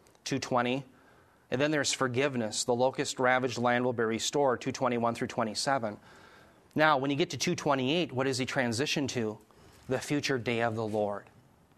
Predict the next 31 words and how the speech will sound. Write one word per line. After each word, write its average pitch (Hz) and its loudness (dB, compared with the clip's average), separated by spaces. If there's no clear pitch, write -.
The 139 0
future 170 0
day 151 2
of 147 4
the 131 2
Lord. 143 4
This 160 -2
is 180 0
all 156 4
foreshadowing 147 2
that 127 2
future 143 -2
day 131 0
of 131 4
the 120 0
Lord. 139 -2
So 175 4
let's 165 2
take 247 0
the 214 0
book 190 0
of 165 2
Revelation 139 2
and 147 0
think 202 0
about 160 6
how 156 2
the 147 -2
same 165 0
pattern 175 2
occurs. 117 -6